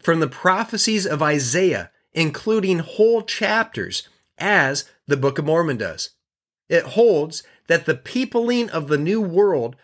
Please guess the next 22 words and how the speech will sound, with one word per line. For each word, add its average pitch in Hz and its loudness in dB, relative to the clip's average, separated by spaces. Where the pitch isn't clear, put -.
was 151 2
by 156 2
migrations 156 -2
from 175 -2
the 156 -4
Old, 139 2
the 151 2
same 143 0
as 180 2
does 185 4
the 143 -2
Book 147 -2
of 151 -4
Mormon. 123 -2
It 185 0
takes 220 0
its 165 -2
migrating 190 2
people 156 -6
into 202 2
a 180 6
country 151 -2